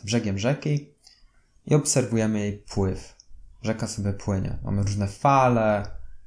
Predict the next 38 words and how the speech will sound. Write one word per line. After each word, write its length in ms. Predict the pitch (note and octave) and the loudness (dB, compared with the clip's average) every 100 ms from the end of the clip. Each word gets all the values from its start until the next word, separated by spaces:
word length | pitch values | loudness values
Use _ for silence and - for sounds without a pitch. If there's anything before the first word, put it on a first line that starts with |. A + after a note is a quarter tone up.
| - _ | -20 _
czasami 280 | - - G2+ | -10 -6 -4
jest 180 | F#2+ - | -2 -4
ich 100 | G#2 | 0
więcej, 480 | C3+ C#3+ C3+ - - | 2 4 2 0 -6
czasami 420 | - G2 G2 A#2 | -4 -2 -2 0
mniej, 560 | C#3 C#3 C3 B2 A2 | 0 0 0 -2 -4
czasami 280 | A2 - G2+ | -8 -6 -6
płyną 320 | G2 G2+ G2 | -4 -4 -4
sobie 180 | F#2+ G2+ | -4 -8
w 80 | G2+ | -2
tą 280 | C#3+ C#3 B2+ | 2 2 0
stronę, 560 | - A2 G#2+ G#2 G2+ - | -4 -6 -4 -4 -6 -8
czasami 340 | - - G#2 | -14 -10 -12
w 80 | G2 | -6
tamtą, 640 | - C3 B2+ A#2+ - G2+ | 0 2 2 0 -4 -6
czasami 260 | G2+ - G2 | -6 -8 -8
przepływa 420 | G2 - G#2 G2 | -6 -6 -4 -4
sobie 160 | G2 - | -4 -6
jakaś 260 | - - | -6 -2
łódka, 720 | C3 C3+ C#3 - A2+ A2+ G#2+ - _ _ _ - | 2 2 2 0 0 2 -2 -12 _ _ _ -10
albo 160 | G2 | -8
jakiś 240 | F#2+ G2+ - | -6 -6 -6
skuterek, 840 | - G#2+ - C3 A#2+ A2+ G#2 G#2 | -6 -4 2 4 6 4 0 -4
albo 200 | G#2 G#2 | -6 -2
ludzie 380 | A2 C#3 B2+ A2+ | 2 4 4 2
biegną. 520 | A2+ G#2+ G#2+ G2+ G2 G2 - - _ - | 2 0 -2 -4 -4 -8 -14 -20 _ -2
A 60 | |
my 100 | B2 | -2
tylko 400 | - - E3 D#3+ | 0 -2 -2 0
obserwujemy. 680 | C3+ - - G#2 G2 F#2+ F#2+ - - _ _ _ _ _ - - - - | -2 -2 -2 0 0 0 -2 -6 -14 _ _ _ _ _ -18 -16 -6 0
Nie 120 | C3 | 0
próbujemy 600 | - C#3+ D3 D3 C#3+ C3+ | 4 4 4 4 4 2
zmienić 540 | A#2+ A#2+ A#2 A2 - | 2 0 0 -2 -4
toru 340 | - A2+ A2 G#2 | 0 2 2 0
rzeki, 480 | G#2+ G#2 - G#2+ | 0 -2 0 0
biegu, 460 | G#2 G#2 G#2 G#2 G#2 | 2 0 0 0 -4
nie 160 | G#2 G#2 | -4 -2
próbujemy 720 | A#2+ A#2+ B2+ C3 C3 B2 | 0 2 0 0 -2 -4